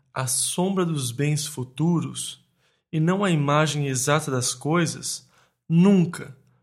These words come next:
pelos mesmos sacrifícios que continuamente se oferecem cada ano,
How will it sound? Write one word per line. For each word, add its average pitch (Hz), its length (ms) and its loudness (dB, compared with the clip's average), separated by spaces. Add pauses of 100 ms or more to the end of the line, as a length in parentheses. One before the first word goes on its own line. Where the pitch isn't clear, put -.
(160)
pelos 127 320 0
mesmos 151 480 0
sacrifícios 143 760 -4
que - 120 -10
continuamente 139 1040 -2
se - 140 -6
oferecem 139 640 -2
cada 123 300 -2
ano, 156 420 2